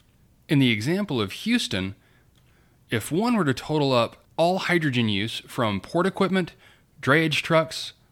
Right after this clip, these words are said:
harbor craft, airport G S E, and buses, we're looking at over eighty-four thousand kilograms of hydrogen. Now that also excludes Bayport, which in this case would double the amount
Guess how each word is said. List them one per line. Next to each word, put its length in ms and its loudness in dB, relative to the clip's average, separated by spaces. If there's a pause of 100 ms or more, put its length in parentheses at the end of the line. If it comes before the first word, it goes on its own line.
(140)
harbor 320 4
craft, 540 -2 (500)
airport 380 4
G 180 4
S 220 0
E, 240 2
and 260 -6
buses, 580 -2 (380)
we're 180 0
looking 340 4
at 140 0 (220)
over 360 2
eighty-four 600 0
thousand 800 0
kilograms 640 0
of 100 -6
hydrogen. 540 -4 (840)
Now 160 0
that 180 2
also 380 2
excludes 640 2
Bayport, 640 0 (640)
which 160 -2
in 80 4
this 160 2
case 380 0
would 360 -8
double 280 4
the 160 4
amount 340 0